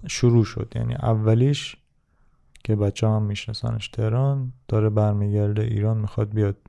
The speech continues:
تازه می‌خواد بره بیرجند استاد دانشگاهش.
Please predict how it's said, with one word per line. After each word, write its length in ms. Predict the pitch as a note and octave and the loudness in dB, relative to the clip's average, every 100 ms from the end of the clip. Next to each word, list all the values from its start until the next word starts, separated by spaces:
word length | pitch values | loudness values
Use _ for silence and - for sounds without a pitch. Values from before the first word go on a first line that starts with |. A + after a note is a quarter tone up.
| _ - _ _ _ _ _ _ | _ -20 _ _ _ _ _ _
تازه 200 | - G#2 | -6 -2
می‌خواد 260 | G2+ F#2+ G#2 | -2 0 0
بره 180 | G#2+ G2+ | 0 0
بیرجند 560 | G2+ G2+ G2+ A2 A2 | 0 0 2 0 0
استاد 360 | G2+ - G#2 G2 | -2 -4 -4 -2
دانشگاهش. 680 | G#2 G2+ G2+ - G#2+ - | -2 -4 -6 -10 -14 -14